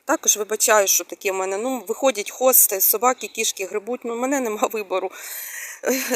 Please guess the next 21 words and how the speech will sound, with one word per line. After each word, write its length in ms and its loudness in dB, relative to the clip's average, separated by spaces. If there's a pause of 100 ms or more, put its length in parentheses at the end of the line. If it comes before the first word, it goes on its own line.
(460)
Дівчата, 720 2
хлопці, 340 -2
вибачаюся, 640 0
ну, 60 -2
якщо 280 -2
я, 320 2
м, 640 -10
буду 280 -8
в-, 180 -6 (280)
ну, 80 -6
як 200 0
сказати, 500 0
або 140 -4
я 120 0
ж 80 -4
кажу, 180 -4
або 140 -8
знімати, 440 -4
або 140 -8
працювати, 600 -4
і 200 -8